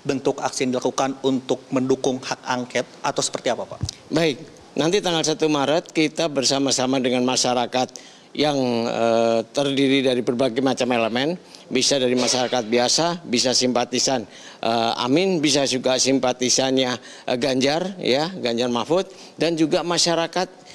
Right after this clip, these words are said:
Speaker 2: yang merasa peduli terpanggil untuk menyuarakan adanya kecurangan. Yang pertama, kita menolak,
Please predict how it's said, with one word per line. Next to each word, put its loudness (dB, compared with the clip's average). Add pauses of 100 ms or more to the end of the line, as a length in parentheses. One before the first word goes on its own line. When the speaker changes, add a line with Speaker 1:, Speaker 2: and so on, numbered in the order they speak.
(180)
Speaker 2:
yang 2
merasa 2
peduli 2 (160)
terpanggil 2
untuk 2
menyuarakan 2 (400)
adanya 0
kecurangan. 0 (400)
Yang 0
pertama, -2
kita -2
menolak, 2